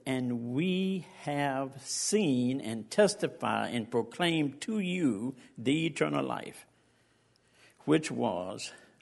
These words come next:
with the Father and was revealed to us. So here he starts off again with "we." Now, this is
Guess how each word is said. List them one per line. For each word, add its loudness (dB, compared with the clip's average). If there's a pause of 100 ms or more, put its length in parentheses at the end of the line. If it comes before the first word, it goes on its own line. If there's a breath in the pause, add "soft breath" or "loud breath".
with -4
the -8
Father -12 (1600 soft breath)
and 0 (680 loud breath)
was 0
revealed -4
to -10
us. -14 (1120 soft breath)
So 2
here 6
he 6
starts 0
off -2
again -6
with -2 (840)
"we." -2 (1300 soft breath)
Now, -4
this 2
is 2